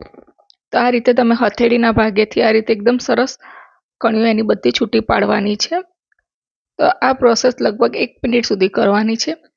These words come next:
તો એકદમ સરસ સ્મૂથ આપણું ટેક્સચર તૈયાર થશે. તો તમે જોઈ શકો છો કે એકદમ આપણે હવે નાના લુવા લઈશું કારણ કે આપણે પ્રસાદિયા પેડા બનાવીએ છીએ.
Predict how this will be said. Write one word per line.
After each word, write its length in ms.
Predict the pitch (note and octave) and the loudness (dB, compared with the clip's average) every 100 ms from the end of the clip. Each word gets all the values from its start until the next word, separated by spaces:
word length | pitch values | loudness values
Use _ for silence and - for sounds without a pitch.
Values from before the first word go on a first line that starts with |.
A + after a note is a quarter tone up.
| _ _ | _ _
તો 40 | C4+ | -2
એકદમ 300 | A3+ A3 C#4 | 0 0 0
સરસ 300 | C4+ A3+ A#3+ | 0 0 0
સ્મૂથ 320 | C4 C4 A#3 | -2 -2 0
આપણું 480 | A#3 - D4+ - _ | -2 0 -4 -4 _
ટેક્સચર 300 | G#3 G#3 - | -4 -2 -4
તૈયાર 360 | - G3+ G3 G#3 | -2 0 0 0
થશે. 320 | - A3+ E4 - _ _ _ _ - | -2 -4 -4 -8 _ _ _ _ -6
તો 100 | G#3+ | -2
તમે 260 | A#3 A3 | 2 2
જોઈ 180 | G#3+ A3+ | 2 2
શકો 340 | B3 A3+ G#3+ A3+ | 2 0 0 0
છો 140 | A#3+ | -2
કે 120 | A#3 | -4
એકદમ 560 | - A#3+ A#3 A#3 B3+ B3 - | -2 -2 0 0 0 0 -2
આપણે 300 | A3+ A3+ A3+ | 0 2 2
હવે 180 | A3+ D4 - - _ | 2 0 -6 -20 _
નાના 280 | A#3 G#3+ A3+ | 0 2 4
લુવા 260 | A3 G#3+ G#3+ | 4 4 4
લઈશું 380 | G#3 G3+ F4+ G4 - | 2 0 -2 -2 -2
કારણ 320 | G3+ A3+ G3+ | -2 -2 -4
કે 120 | A3+ | -4
આપણે 200 | A3 A#3 | -2 -2
પ્રસાદિયા 540 | A#3 G#3 - G#3 G#3+ | -2 -2 -2 -2 -2
પેડા 300 | G#3+ - A3 | 0 0 0
બનાવીએ 540 | G#3 A3+ A3+ A3+ A#3 B3 | 0 0 2 2 2 2
છીએ. 220 | - | 0